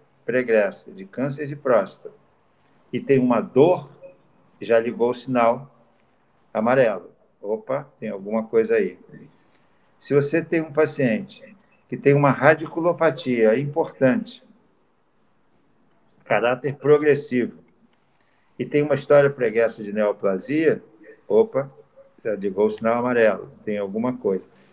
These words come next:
Então, a gente vai estar sempre assim, tentando vincular alguma situação prévia, porque, repito, é um grande desafio. Ele, as manifestações são as mais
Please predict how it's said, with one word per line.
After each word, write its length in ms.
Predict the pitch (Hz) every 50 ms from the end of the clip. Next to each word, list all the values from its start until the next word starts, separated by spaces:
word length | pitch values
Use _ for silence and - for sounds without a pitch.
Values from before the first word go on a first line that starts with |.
| _ _ - -
Então, 160 | 143 143 185
a 60 | 175 160
gente 200 | 160 170 - -
vai 120 | 165 156
estar 180 | 151 - 160 143
sempre 420 | - - 175 180 190 190 185 170
assim, 440 | 147 139 - - 160 165 165 165 - _ _ _ _ _ _ _ _ _
tentando 420 | - 151 143 143 - 147 156 156 147
vincular 580 | 139 165 156 135 - 139 127 127 135 147 147 143
alguma 420 | 143 139 139 139 127 143 147 151 139
situação 640 | - 147 135 - 151 151 147 147 - 131 135 139
prévia, 500 | 139 139 127 117 117 107 - 107 101 - - _ _ - - _ _ _ _ _ _
porque, 400 | - 127 - - 131 131 127 - -
repito, 580 | - 123 123 - - 135 147 170 165 - - - - - _ - - _ _ _
é 80 | 127 123
um 100 | 131 131
grande 300 | 120 139 143 147 147 139
desafio. 680 | 147 147 135 151 143 143 - - 135 123 107 95 - - _ _ _ -
Ele, 460 | 117 110 107 107 117 123 127 123 - - _ _ _ _ -
as 160 | 117 101 95
manifestações 840 | 117 127 127 123 127 131 123 113 - 120 - - 131 139 143 139
são 160 | - 143 139 131
as 140 | 131 131
mais 360 | 117 123 127 131 139 - -